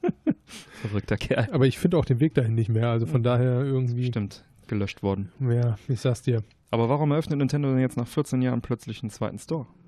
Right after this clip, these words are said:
Speaker 1: Und das in Israel?
Speaker 2: Ja, das ist tatsächlich schwer zu sagen und ich kann da auch nur mutmaßen. Vielleicht ist das der Anfang einer Kette vom Nintendo Retail Store.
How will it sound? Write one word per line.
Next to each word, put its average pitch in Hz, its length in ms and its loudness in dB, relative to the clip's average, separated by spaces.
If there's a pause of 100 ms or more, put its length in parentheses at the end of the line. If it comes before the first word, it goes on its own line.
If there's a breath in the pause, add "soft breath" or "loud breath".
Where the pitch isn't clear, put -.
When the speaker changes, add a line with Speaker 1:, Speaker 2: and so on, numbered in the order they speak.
(420)
Speaker 1:
Und 110 140 0
das 107 120 -2
in 104 80 0
Israel? 107 420 -4 (400 loud breath)
Speaker 2:
Ja, 151 340 2
das 131 240 -2
ist 151 160 -6
tatsächlich 151 420 2
schwer 156 220 2
zu - 140 -4
sagen 147 400 2
und 143 160 -2
ich 135 100 -4
kann 151 160 0
da 143 60 0
auch 127 160 -2
nur 131 160 2
mutmaßen. 135 560 0
Vielleicht 127 280 -2
ist 135 120 -4
das 131 180 -2
der 123 160 -2
Anfang 135 300 -4
einer 123 180 0
Kette - 320 -2
vom 139 380 -2 (120)
Nintendo 156 400 -2
Retail 170 400 2
Store. 190 380 0